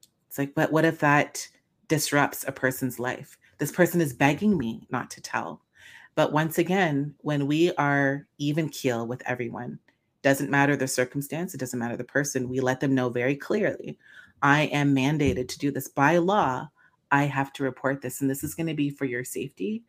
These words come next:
and this is gonna be for the investigation of what you're going through." So many times the outcome of that is people subconsciously are looking for help. They just don't know what's gonna come of it.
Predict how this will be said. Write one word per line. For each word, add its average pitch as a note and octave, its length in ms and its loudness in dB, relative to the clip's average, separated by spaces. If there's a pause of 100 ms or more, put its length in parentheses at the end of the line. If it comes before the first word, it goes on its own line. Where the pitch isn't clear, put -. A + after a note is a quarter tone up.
(300)
and F3+ 120 2
this F#3+ 140 2
is G3+ 80 -6
gonna F#3+ 180 2
be F3+ 140 0
for F3 160 2
the E3 120 0
investigation C#3 960 -2 (460)
of C3+ 240 0
what C3+ 120 0
you're D3+ 100 -8
going C#3 280 -2
through." C3 380 -8 (520)
So D3+ 400 2
many E3+ 260 4
times D#3 500 0
the - 160 -10
outcome C#3 400 2
of C3+ 160 -2
that B2+ 440 -2
is C3+ 480 -6 (220)
people A3 240 2
subconsciously C#3+ 840 -4
are D3+ 160 0
looking C#3 480 -4
for C#3 400 -8
help. A2 340 -2
They D#3 100 -2
just C#3 200 -4
don't - 160 -2
know C#3 340 0 (320)
what's D#3 220 4
gonna C#3+ 160 0
come C3+ 220 -2
of C3+ 120 -6
it. E2+ 180 -6